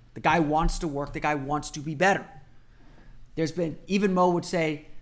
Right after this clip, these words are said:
you know, he's got, is-, yeah, I think Mo said on the, uh, uh, interview that he did with, uh,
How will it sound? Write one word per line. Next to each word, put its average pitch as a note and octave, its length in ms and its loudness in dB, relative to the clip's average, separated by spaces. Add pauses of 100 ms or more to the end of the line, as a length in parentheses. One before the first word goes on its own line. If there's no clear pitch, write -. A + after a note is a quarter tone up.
(120)
you D#3+ 100 -4
know, D#3 120 0
he's D3+ 220 -4
got, D#3 280 0
is-, D#3+ 200 -4
yeah, D#3 160 -4
I D3+ 40 -2
think E3+ 200 -8
Mo E3+ 140 2
said E3 260 0
on D3 220 -2
the, C#3+ 180 -2
uh, C3+ 300 -4 (600)
uh, C#3 240 0 (180)
interview E3 320 4
that D#3+ 140 0
he D3 60 -2
did C#3+ 160 -4
with, C#3 160 -8
uh, C#3 160 -4